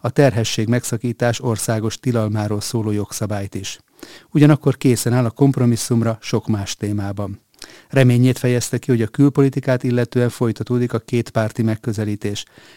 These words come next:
Ennek részeként pedig az, hogy szembeszálljanak Oroszország ukrajnai agressziójával. Kérdésre válaszolva egyetértett azzal, hogy a legutóbbi ukrajnai események azt mutatják, hogy Oroszország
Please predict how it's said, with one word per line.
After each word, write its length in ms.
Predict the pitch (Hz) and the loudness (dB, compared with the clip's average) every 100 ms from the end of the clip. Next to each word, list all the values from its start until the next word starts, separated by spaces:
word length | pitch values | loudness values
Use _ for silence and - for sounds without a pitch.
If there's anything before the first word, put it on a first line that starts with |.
| - | -2
Ennek 320 | 127 120 - | 0 2 0
részeként 560 | 120 135 - 120 117 107 | 0 2 0 -2 -4 -4
pedig 280 | 107 104 | -4 -4
az, 300 | 104 127 143 - | 0 0 0 -6
hogy 180 | _ 135 | _ -4
szembeszálljanak 840 | - 117 110 110 131 127 120 113 - | 0 0 0 0 0 2 0 -2 0
Oroszország 760 | 139 127 123 110 - 113 104 | 0 2 0 -2 -2 -4 -4
ukrajnai 520 | 113 - 107 107 104 | -8 -6 -4 -2 -2
agressziójával. 1000 | 104 101 104 - 107 104 101 101 101 98 - _ - - - - _ | -4 -4 -6 -6 -4 -4 -4 -4 -6 -8 -10 _ -20 -20 -20 -20 _
Kérdésre 520 | 135 117 110 104 110 | 2 2 0 -2 -2
válaszolva 540 | 113 135 139 - 123 120 | 2 2 2 0 0 0
egyetértett 680 | 120 113 - 113 113 110 | -2 -4 -4 -4 -4 -6
azzal, 360 | 113 107 117 123 - - _ | -4 -2 0 -2 -6 -20 _
hogy 180 | 123 120 | 0 4
a 40 | |
legutóbbi 560 | 143 139 127 127 107 110 | 4 4 2 0 2 -2
ukrajnai 540 | 135 - 135 131 123 | -2 2 4 4 4
események 500 | 120 131 113 107 101 | 0 0 0 0 -2
azt 200 | 120 - | -4 -4
mutatják, 600 | 120 123 - 131 131 - - _ | -2 -2 0 0 0 -2 -16 _
hogy 180 | - 98 | -10 -6
Oroszország 840 | 120 123 123 131 123 - 135 143 | 0 0 2 0 0 0 0 0